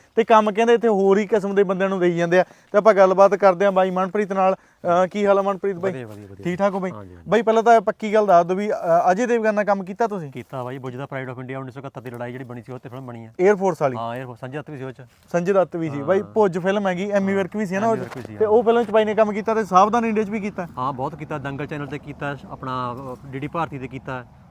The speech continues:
Speaker 2: ਹੋਰ ਵੀ ਬਹੁਤ ਚੈਨਲ 'ਤੇ
Speaker 1: ਵੀ ਇਹਦਾ
Speaker 2: ਕੰਮ ਕੀਤਾ।
Speaker 1: ਮਤਲਬ, ਅਹ, ਜੇ ਕੋਈ
Speaker 2: ਹਾਂ।
Speaker 1: ਬੰਦਾ ਐਂ ਕਹੇ ਵੀ ਬਾਈ ਨੂੰ ਐਕਟਿੰਗ ਨਹੀਂ ਆਉਂਦੀ ਹੋਣੀ, ਐਕਟਿੰਗ ਤਾਂ ਤੁਹਾਨੂੰ ਆਉਂਦੀ ਹੋਊਗੀ,
Speaker 2: ਬਾਈ,
Speaker 1: ਤਾਂ ਹੀ ਲਿਆ
Speaker 2: ਆਉਂਦੀ
Speaker 1: ਅਗਲੇ
Speaker 2: ਆ
Speaker 1: ਨੇ।
Speaker 2: ਬਾਈ, ਸਿੰਗਰਾਂ ਨਾਲੋਂ ਤਾਂ ਬਹੁਤ ਵਧ-, ਵਧੀਆ ਕਰੂੰਗਾ ਮੈਂ।
Speaker 1: ਤੇ ਹੁਣ ਤੁਸੀਂ ਭੁੱਖ ਹੜਤਾਲ 'ਤੇ ਬੈਠੇ ਆ ਘਰੇ ਹੀ।
Speaker 2: ਹਾਂ।
Speaker 1: ਚੱਕਰ ਕੀ ਹੈ?
Speaker 2: ਚੱਕਰ ਵੀਰੇ ਇਹੀ ਹੈ, ਇੰਡਸਟਰੀ, ਅਹ, ਸਾਨੂੰ, ਇੰਡਸਟਰੀ ਸਾਨੂੰ ਕਹਿ ਦੇ,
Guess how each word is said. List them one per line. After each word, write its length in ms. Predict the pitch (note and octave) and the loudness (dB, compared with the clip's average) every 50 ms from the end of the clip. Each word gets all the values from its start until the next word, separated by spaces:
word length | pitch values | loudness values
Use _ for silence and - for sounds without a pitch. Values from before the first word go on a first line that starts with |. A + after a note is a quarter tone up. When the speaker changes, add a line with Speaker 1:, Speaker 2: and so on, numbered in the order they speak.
| - - - | -20 -18 -12
Speaker 2:
ਹੋਰ 120 | B2 C3+ | -10 -10
ਵੀ 60 | D3 E3 | -10 -8
ਬਹੁਤ 220 | C#3 C#3 D3+ D3 | -8 -8 -8 -8
ਚੈਨਲ 220 | - C3+ B2+ B2+ | -10 -10 -10 -8
'ਤੇ 80 | A#2+ - | -4 0
Speaker 1:
ਵੀ 120 | G3+ A3 | 2 4
ਇਹਦਾ 140 | A3 A#3 B3 | 6 6 6
Speaker 2:
ਕੰਮ 100 | A#3+ A#3 | 4 2
ਕੀਤਾ। 140 | G3+ A3+ A#3 | 2 0 0
Speaker 1:
ਮਤਲਬ, 160 | A3 A3 G3+ | 0 0 -2
ਅਹ, 160 | F#3+ G#3 G#3+ | -2 -2 -2
ਜੇ 180 | G3+ F3 G3 G#3+ | 0 0 0 0
ਕੋਈ 80 | A3 - | 0 -2
Speaker 2:
ਹਾਂ। 80 | A3 | -2
Speaker 1:
ਬੰਦਾ 180 | G#3 G#3+ G#3 G#3+ | -2 2 4 4
ਐਂ 140 | G#3+ G#3+ G3 | 2 2 0
ਕਹੇ 80 | A3 | -2
ਵੀ 300 | G#3+ A3+ G#3 G3+ G3 F#3 | -4 -4 -4 -4 -4 -2
ਬਾਈ 200 | E3+ F#3+ F#3 F#3+ | 0 0 0 0
ਨੂੰ 100 | G3 G3+ | 0 -2
ਐਕਟਿੰਗ 280 | G3 E3+ - G#3+ G3+ G3+ | -4 -4 -4 -6 -4 -4
ਨਹੀਂ 120 | G#3 G#3 | -4 -4
ਆਉਂਦੀ 220 | G3+ G3 F3+ G3 G3+ | -4 -2 -2 -2 -2
ਹੋਣੀ, 140 | G3 G3 | -2 -2
ਐਕਟਿੰਗ 260 | G3 F#3 E3 A3 G#3+ G3+ | -4 -4 -4 -4 -4 -4
ਤਾਂ 100 | G#3+ G3+ | -4 -4
ਤੁਹਾਨੂੰ 200 | G#3 G#3 G#3 G3+ | -2 -2 -2 -2
ਆਉਂਦੀ 240 | F#3+ F3+ G#3 G3+ | -2 -2 -2 0
ਹੋਊਗੀ, 220 | F#3 D#3+ D3+ D#3 - | 0 -2 -2 -4 -4
Speaker 2:
ਬਾਈ, 80 | - | -2
Speaker 1:
ਤਾਂ 100 | - F#3+ | -2 -2
ਹੀ 60 | G3 G3 | 0 0
ਲਿਆ 120 | F#3+ E3+ | -2 -2
Speaker 2:
ਆਉਂਦੀ 100 | D3+ D3+ | -2 -2
Speaker 1:
ਅਗਲੇ 120 | D3 D3 | -2 -4
Speaker 2:
ਆ 40 | D3 | -4
Speaker 1:
ਨੇ। 60 | C#3 | -4
Speaker 2:
ਬਾਈ, 180 | B2+ C#3+ D3+ D#3 | -6 -8 -8 -10
ਸਿੰਗਰਾਂ 600 | - _ _ _ - _ - E3+ E3 F3 G3 G#3+ | -12 _ _ _ -20 _ -10 -8 -6 -4 -4 -2
ਨਾਲੋਂ 140 | A3 A3 G#3+ | -2 -2 -4
ਤਾਂ 80 | A3 | -4
ਬਹੁਤ 220 | F#3 F3+ - - F#3+ | -4 -4 -6 -6 -6
ਵਧ-, 200 | F3 D#3 C3+ C#3 | -8 -10 -10 -10
ਵਧੀਆ 200 | D3+ D3+ F#3 E3+ | -8 -8 -8 -8
ਕਰੂੰਗਾ 240 | - C#3 A2 G#2+ G2 | -8 -10 -12 -12 -16
ਮੈਂ। 120 | F2 E2+ - - | -18 -12 -4 -2
Speaker 1:
ਤੇ 60 | A3 | 2
ਹੁਣ 180 | G#3 A#3 A3+ | 2 2 2
ਤੁਸੀਂ 200 | G3 A#3 G#3+ B3 | 0 0 -2 0
ਭੁੱਖ 260 | G#3+ B3 B3 - - A3 | 4 4 4 4 4 0
ਹੜਤਾਲ 320 | G#3 F3+ A#3 A3 A3 G#3+ | 0 4 6 6 6 4
'ਤੇ 140 | F#3 A3+ G#3 | 2 -2 -2
ਬੈਠੇ 280 | E3+ E3 C3+ - E3 | -2 -4 -4 -4 -6
ਆ 60 | D#3+ D#3 | -6 -4
ਘਰੇ 220 | D3 F#3+ E3+ D#3 | -2 -2 -2 -2
ਹੀ। 140 | C#3+ B2 B2+ _ - | -2 -6 -8 _ -14
Speaker 2:
ਹਾਂ। 320 | B2 A#2+ A2 G#2+ F#2+ F#2+ | -12 -12 -12 -14 -10 -4
Speaker 1:
ਚੱਕਰ 300 | - A3 - - A#3 A3 | -4 -4 -2 0 -2 -2
ਕੀ 240 | F#3+ G#3 A3+ A3+ G#3 | -2 -2 -4 -4 -4
ਹੈ? 140 | D3+ A#2+ G#2+ _ _ _ _ _ _ - | -6 -8 -10 _ _ _ _ _ _ -14
Speaker 2:
ਚੱਕਰ 240 | F#3+ F#3+ - G3+ G#3 | -14 -10 -8 -8 -6
ਵੀਰੇ 240 | G#3 G#3 G#3+ G#3+ G3 | -4 -4 -2 -2 -2
ਇਹੀ 200 | F3+ G3+ G#3 G3+ | -2 -2 -4 -4
ਹੈ, 180 | G3 F3+ F3 _ _ - | -6 -6 -10 _ _ -14
ਇੰਡਸਟਰੀ, 600 | D#3 D3 D#3 D#3 - - F3 F3+ F3+ F3 F3 - - | -10 -8 -8 -8 -8 -8 -10 -8 -8 -8 -10 -12 -16
ਅਹ, 380 | E3+ E3 D#3 D3 - - E3+ D3+ - | -20 -20 -20 -20 -20 -20 -20 -16 -12
ਸਾਨੂੰ, 240 | E3 E3 F3 F#3 F#3+ F#3+ F3 C#3+ C3 D3 | -12 -12 -12 -12 -18 -18 -18 -18 -18 -14
ਇੰਡਸਟਰੀ 320 | C#3+ C3+ E3+ C#3 - G3+ | -10 -8 -8 -8 -8 -10
ਸਾਨੂੰ 260 | E3+ E3 D#3+ E3+ F3 C#3+ | -8 -8 -8 -8 -8 -6
ਕਹਿ 160 | E3+ E3 F3 | -6 -6 -6
ਦੇ, 160 | F#3+ F3 D3 | -6 -8 -10